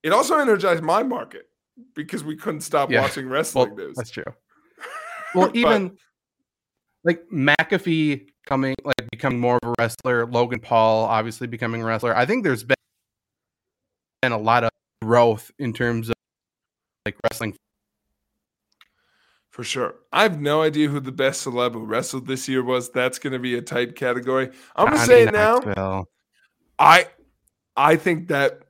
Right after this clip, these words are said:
Speaker 1: it's, when I make our list of Flurry Sports top wrestling matches of the year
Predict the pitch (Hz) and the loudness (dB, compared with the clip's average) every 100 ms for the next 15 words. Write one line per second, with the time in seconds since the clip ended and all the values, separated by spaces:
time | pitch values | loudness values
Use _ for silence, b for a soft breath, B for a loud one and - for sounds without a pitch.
0 | _ _ _ - 180 190 - - 156 165 | _ _ _ 0 0 0 -10 -6 0 2
1 | 180 202 208 208 208 196 196 180 185 160 | 4 4 2 0 4 4 4 2 -2 -4
2 | - - 139 - 160 160 156 160 160 151 | -8 -8 -8 -2 -2 0 -2 -2 0 0
3 | 151 - 147 143 147 143 151 139 135 135 | -2 0 0 0 -4 -4 -8 -6 -6 -6
4 | 139 127 127 127 117 117 117 110 | -10 -14 -12 -10 -6 -4 -4 -6